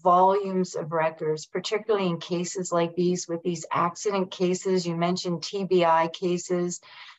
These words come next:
We know how complex they are and how many records there can be. So we have a team of nurses that will organize them for you, they will index them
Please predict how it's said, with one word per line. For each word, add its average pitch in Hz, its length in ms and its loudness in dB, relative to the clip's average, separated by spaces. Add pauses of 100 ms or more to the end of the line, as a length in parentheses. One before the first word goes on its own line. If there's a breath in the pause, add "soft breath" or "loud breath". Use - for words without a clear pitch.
(160)
We 220 100 4
know 214 160 6
how 208 220 6
complex 185 720 2
they 196 220 0
are 185 300 4
and 180 80 -2
how 180 140 -2
many 175 260 -2
records 165 440 -4
there 160 260 -4
can 156 220 -4
be. 170 460 2 (320 loud breath)
So 226 160 2
we 233 120 6
have 247 160 6
a 262 80 4
team 254 260 4
of 240 80 4
nurses 226 760 0
that 170 320 2
will 170 320 2
organize 220 680 2
them 220 180 -6
for 208 320 2
you, 208 480 4 (380 soft breath)
they 180 80 4
will 170 220 0
index 226 560 4
them 202 280 -2